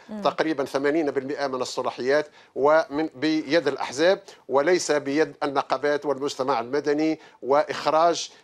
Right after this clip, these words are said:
Speaker 2: اللعبة من المؤسسات المنتخبة إلى ما يسمى بمؤسسات المجتمع المد-، المدني وما يسميه آخرون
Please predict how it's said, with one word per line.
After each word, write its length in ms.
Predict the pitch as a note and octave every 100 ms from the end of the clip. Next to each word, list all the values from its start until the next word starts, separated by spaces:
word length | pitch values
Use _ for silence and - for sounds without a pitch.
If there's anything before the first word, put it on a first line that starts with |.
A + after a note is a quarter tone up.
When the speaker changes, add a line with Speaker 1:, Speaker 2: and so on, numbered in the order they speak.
| _ C3+
Speaker 2:
اللعبة 520 | C#3 D#3+ C#3+ D3+ D3
من 340 | D3+ E3 D#3+ -
المؤسسات 560 | C3+ D3 - C#3 D3
المنتخبة 540 | C3 C3 B2 C3 C#3 D3
إلى 240 | D3 C#3
ما 100 | C#3+
يسمى 520 | C#3 - D3 C#3+ C#3+ C3 - -
بمؤسسات 600 | C3 B2+ C3 B2+ C#3 C3
المجتمع 420 | B2+ C3 C3 C3
المد-، 420 | B2 C#3 D3 C3+ C3
المدني 540 | B2+ D3 C#3 D3+ E3
وما 180 | C3+ C#3
يسميه 500 | C#3 B2+ C3+ C#3+ C#3 B2+
آخرون 500 | C3 A#2+ C#3 C#3+